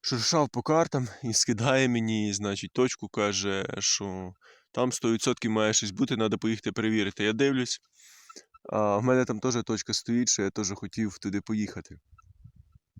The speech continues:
О, та й думаю, ладно. Сьогодні, мабуть, буде той день, коли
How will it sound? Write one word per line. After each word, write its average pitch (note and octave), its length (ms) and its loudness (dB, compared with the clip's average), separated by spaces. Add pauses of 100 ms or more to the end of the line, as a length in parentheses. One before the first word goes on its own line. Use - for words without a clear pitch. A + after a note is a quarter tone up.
(380)
О, G#2+ 200 0
та A2+ 160 2
й A#2 60 4
думаю, A2 360 2
ладно. F#2 380 2 (680)
Сьогодні, A#2 340 2
мабуть, G#2 300 0
буде G2 220 0
той F#2+ 180 -2
день, C3 300 2
коли A2 400 0